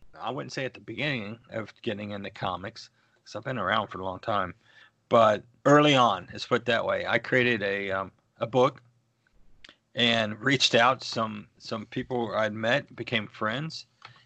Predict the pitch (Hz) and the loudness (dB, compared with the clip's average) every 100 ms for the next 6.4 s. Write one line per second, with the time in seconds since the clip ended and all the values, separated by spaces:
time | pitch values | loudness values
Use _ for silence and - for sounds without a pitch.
0 | _ 113 104 104 98 95 127 120 104 107 | _ -6 -4 -6 -8 -16 _ -6 -4 -4
1 | 95 - 120 123 117 110 110 131 - - | -8 -4 0 0 2 4 6 4 0 -10
2 | - 117 117 - 127 160 - 107 101 98 | -2 -2 -2 0 0 0 -4 -8 -4 -4
3 | 95 - 117 117 117 110 113 - - 120 | -6 2 2 4 2 2 0 -2 2 2
4 | 120 - 113 131 120 123 113 110 117 104 | 2 -2 -2 -2 -2 -2 -4 -2 0 -2
5 | 120 110 - 113 - 110 - 104 - 113 | -2 -4 -4 -6 -4 -6 -6 -6 -2 0
6 | 113 160 - | 0 -2 -6